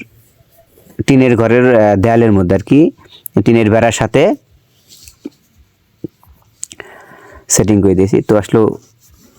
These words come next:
এটা একটা টিনের ঘরের একটা সাইড। তো এই, এই ঘরের পাশে কিন্তু অ্যাটাচ বাথরুম আছে। তো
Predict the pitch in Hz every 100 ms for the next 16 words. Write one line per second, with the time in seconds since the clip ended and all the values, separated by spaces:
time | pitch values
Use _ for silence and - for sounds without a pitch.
0 | - 107 117 123 113 123 - _ _ _
1 | _ _ _ _ _ _ _ _ _ _
2 | _ - - 127 120 110 110 113 113 113
3 | - 101 113 - - 107 104 104 - 127
4 | 104 107 120 120 123 - 110 123 120 123
5 | 120 104 95 104 - 101 98 - 156 -